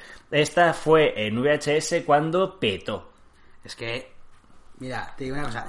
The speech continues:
Speaker 2: George Lucas
Speaker 1: Es un
Speaker 2: te pue-,
Speaker 1: empresario que
Speaker 2: sí,
Speaker 1: flipa.
Speaker 2: te puede gustar más o menos, pero es un Florentino Fernández del cine.
Speaker 1: Sí,
Speaker 2: O sea,
Speaker 1: totalmente.
Speaker 2: es un, es co-, como Florentino Fernández que te dice, "Yo no sé de fútbol,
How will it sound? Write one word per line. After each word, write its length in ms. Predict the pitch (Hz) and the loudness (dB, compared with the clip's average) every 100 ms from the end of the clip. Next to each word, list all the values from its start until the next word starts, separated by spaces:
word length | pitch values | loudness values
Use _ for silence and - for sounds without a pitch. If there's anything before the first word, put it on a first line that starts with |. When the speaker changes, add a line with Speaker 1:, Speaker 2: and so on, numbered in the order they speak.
| 127 | -4
Speaker 2:
George 180 | 170 | 0
Lucas 480 | 180 180 208 247 - - - - - - | 2 2 -2 -4 -10 -20 -20 -20 -20 -12
Speaker 1:
Es 120 | 104 | -6
un 80 | 147 | -2
Speaker 2:
te 60 | |
pue-, 40 | 160 | -2
Speaker 1:
empresario 400 | 120 - 95 120 | -2 -4 -6 -6
que 60 | |
Speaker 2:
sí, 60 | 165 156 | -6 -6
Speaker 1:
flipa. 80 | - | -8
Speaker 2:
te 80 | |
puede 200 | - 180 | 0 4
gustar 380 | 214 208 156 123 | 4 4 2 -4
más 240 | 120 160 196 | -4 -2 -2
o 60 | |
menos, 220 | 180 170 214 | -2 -2 -4
pero 120 | 127 | -6
es 60 | 139 | -6
un 80 | 160 | -4
Florentino 360 | 156 131 143 | -4 -4 -4
Fernández 400 | 165 143 139 180 | -4 -4 -2 -2
del 100 | 160 | -4
cine. 260 | 113 107 85 - | -6 -12 -14 -14
Speaker 1:
Sí, 200 | - 113 | -8 -6
Speaker 2:
O 40 | |
sea, 100 | 139 | -4
Speaker 1:
totalmente. 380 | 131 113 - 110 | -4 -2 0 2
Speaker 2:
es 80 | 190 | 4
un, 180 | 254 226 - | 4 2 -2
es 120 | 202 | -4
co-, 280 | 202 185 - | 0 -2 -2
como 160 | - 143 | -8 -6
Florentino 300 | 160 165 269 | -4 0 2
Fernández 300 | 330 349 320 | 2 2 2
que 80 | 214 | 2
te 80 | 214 | 0
dice, 240 | 185 170 | 0 -2
"Yo 120 | 175 285 | 0 0
no 80 | |
sé 120 | 294 269 | 2 2
de 80 | 214 | 2
fútbol, 440 | 156 110 104 92 | -2 -8 -10 -14